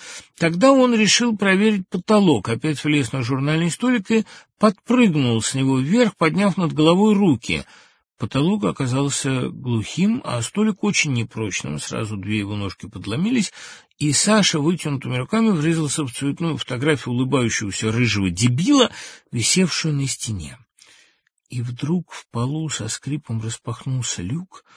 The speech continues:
в котором блеснуло медное горло кувшина, стоящего на каменном полу метров двух внизу.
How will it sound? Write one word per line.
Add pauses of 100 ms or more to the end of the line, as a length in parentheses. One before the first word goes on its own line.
(260)
в
котором
блеснуло
медное
горло
кувшина,
стоящего
на
каменном
полу
метров
двух
внизу.